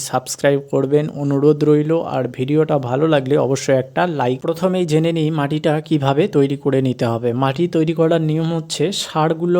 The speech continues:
আমরা গোটা জমি জুড়ে ছড়িয়ে দেব না। আমরা যেখানে ঢালু একখানি বানাবো, যেখানে আমরা বীজটা বসাবো, বা আমরা কান্দি করতে পারি বা ডাড়া বলি যেগুলোকে, ডাড়া অনুযায়ী আমরা এই সারগুলোকে ব্যবহার করব।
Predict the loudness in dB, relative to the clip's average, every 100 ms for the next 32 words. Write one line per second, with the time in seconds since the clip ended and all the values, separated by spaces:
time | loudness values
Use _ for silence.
0 | 0 -2 -2 -2 0 -2 0 0 0 0
1 | 0 -2 -2 -2 -2 -6 -2 2 4 4
2 | 2 0 -2 -6 -8 -4 -2 -2 -4 -8
3 | -8 -8 -6 -4 -2 -2 -4 -4 -4 -4
4 | -8 -6 -4 -2 -2 0 0 0 -2 -6
5 | -20 _ _ _ -4 -2 -2 -6 -6 -4
6 | -4 -4 -8 -2 0 0 -2 -4 -6 -8
7 | -8 -2 -2 0 -2 -4 -2 0 0 -2
8 | -4 -4 -4 -2 -2 -2 -2 -2 0 0
9 | 2 2 2 2 0 -2 -2 -2 -4 -4
10 | -4 -2 2 2 2 0 -2 -4 -2 0
11 | 0 -4 -6 -6 -4 -6 -10 -10 -2 0
12 | 0 -4 -8 -2 -2 0 -2 0 2 2
13 | 4 2 2 -2 -2